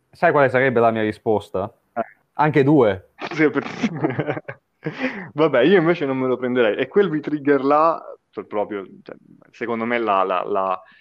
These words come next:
Speaker 2: l'ha aperto il povero, il povero Danielson, quindi, boh. Cioè,
Speaker 1: Ma
Speaker 2: comunque
Speaker 1: poi,
Speaker 2: sì. Mhm.
Speaker 1: dico, io, tra l'altro, quando vedo questi colpi ai danni di Bryan Danielson, ho
Speaker 2: Mhm.
Speaker 1: paura.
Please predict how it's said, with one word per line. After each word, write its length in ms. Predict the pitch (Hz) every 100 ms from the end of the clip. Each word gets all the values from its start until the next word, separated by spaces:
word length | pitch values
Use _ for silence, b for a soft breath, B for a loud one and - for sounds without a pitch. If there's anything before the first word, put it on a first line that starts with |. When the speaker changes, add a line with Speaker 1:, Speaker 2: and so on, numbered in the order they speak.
| b
Speaker 2:
l'ha 200 | 113 107
aperto 440 | 104 110 107 -
il 100 | 101
povero, 920 | 95 101 101 98 98 98 95 95 95 _ _
il 140 | 110
povero 280 | 117 113 113
Danielson, 680 | 113 107 98 101 - 98 101
quindi, 300 | 117 107 101
boh. 360 | 110 131 - _ _
Cioè, 140 | 139
Speaker 1:
Ma 60 | -
Speaker 2:
comunque 240 | 214 220
Speaker 1:
poi, 180 | 185 131
Speaker 2:
sì. 120 | - _ _
Mhm. 360 | 131 113 139 _ _
Speaker 1:
dico, 560 | 139 151 143 131 120 110
io, 360 | 180 170 127 117
tra 120 | 147
l'altro, 200 | 139 117
quando 180 | 151 160
vedo 200 | 139 120
questi 300 | 120 - 113
colpi 720 | 127 123 113 - 113 120 107 -
ai 160 | 113
danni 300 | 107 120 120
di 880 | 110 110 101 98 95 95 92 90 90 90
Bryan 340 | 110 120 110
Danielson, 640 | 101 92 90 - 107 120
ho 320 | 135 _ _ 147
Speaker 2:
Mhm. 80 |
Speaker 1:
paura. 580 | 104 104 131 101 90 87